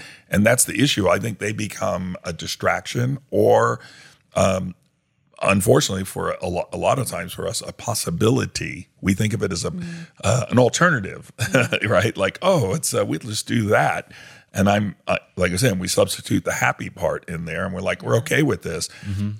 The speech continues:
Speaker 1: And regardless, no matter what, no matter what state you find yourself in,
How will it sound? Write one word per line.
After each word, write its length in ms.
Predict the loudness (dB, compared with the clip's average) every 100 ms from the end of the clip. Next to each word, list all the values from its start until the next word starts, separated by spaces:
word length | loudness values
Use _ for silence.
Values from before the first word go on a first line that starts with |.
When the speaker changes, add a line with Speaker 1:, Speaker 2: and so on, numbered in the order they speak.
| 0
Speaker 1:
And 200 | 2 4
regardless, 640 | 4 6 6 4 -2 -6
no 160 | -4 -4
matter 260 | -2 0 -2
what, 440 | -2 0 0 -2
no 100 | -2
matter 200 | 0 0
what 300 | 0 0 2
state 360 | 0 0 -2 -2
you 80 |
find 360 | -4 -2 0 0
yourself 460 | -2 -2 -2 -2 -4
in, 320 | -4 -4